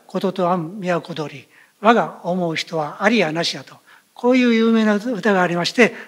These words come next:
天皇はその都鳥っていうのをご存知で、「この都鳥ってのはどんな鳥だ？」と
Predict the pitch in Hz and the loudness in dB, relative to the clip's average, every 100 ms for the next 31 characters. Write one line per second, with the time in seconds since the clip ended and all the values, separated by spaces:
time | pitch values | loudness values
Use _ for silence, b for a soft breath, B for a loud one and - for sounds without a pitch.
0 | - 208 214 208 180 196 196 180 180 196 | -4 2 4 4 4 2 0 -4 0 0
1 | 202 190 156 - 180 185 156 180 214 170 | 0 -2 -4 -8 -4 -4 -2 0 0 2
2 | 226 196 B B B _ 202 196 208 202 | 0 0 B B B _ -2 2 2 0
3 | 233 214 180 165 139 156 240 240 180 151 | 2 0 -2 -8 -6 0 0 0 -6 -8
4 | 147 151 | -10 -14